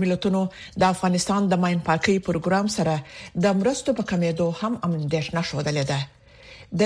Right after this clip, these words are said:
ام ډي سي په نوم د ماین پاکۍ د یوې مؤسسې رئیس انجینر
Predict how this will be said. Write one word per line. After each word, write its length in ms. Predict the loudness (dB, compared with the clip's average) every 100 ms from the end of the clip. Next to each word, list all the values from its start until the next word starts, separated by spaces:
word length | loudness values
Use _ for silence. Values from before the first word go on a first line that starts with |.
| 4
ام 100 | 2 2 0
ډي 120 | 0
سي 120 | 2 0 2
په 80 | 0
نوم 120 | 2 2
د 100 | 0 0
ماین 160 | 0 0
پاکۍ 340 | -2 0 0 2
د 20 | 0
یوې 180 | 0 0 0
مؤسسې 380 | -2 -4 0 0
رئیس 300 | 2 0 -2 -4 -4 -2
انجینر 500 | 0 0 0 -2